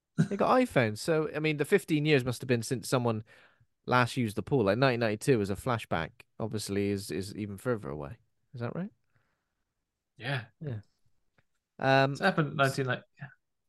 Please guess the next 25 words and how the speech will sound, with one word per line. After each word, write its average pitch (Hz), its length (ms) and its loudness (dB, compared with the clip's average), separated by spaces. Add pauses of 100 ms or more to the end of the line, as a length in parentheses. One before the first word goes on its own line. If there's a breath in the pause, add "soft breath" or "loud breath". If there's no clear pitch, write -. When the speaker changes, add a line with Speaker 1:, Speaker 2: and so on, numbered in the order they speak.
(220)
Speaker 1:
So 147 120 -4
that 151 240 4
happens. 147 640 2 (140)
He 147 240 0
gets - 640 0 (160)
freaked 147 340 0
out, 147 280 6 (240)
as 135 120 -4
you 131 100 2
would, 139 380 4
but - 100 -2
he 135 80 2
gets 135 200 -2
out 113 100 4
the - 60 -8
pool, 131 400 -2 (420 soft breath)
um, 117 160 0
and 117 60 2
he 117 60 2
immediately 123 340 0
goes 107 200 2
and 101 80 -14
tells 107 220 0
his 104 100 -10
mum, 110 380 -2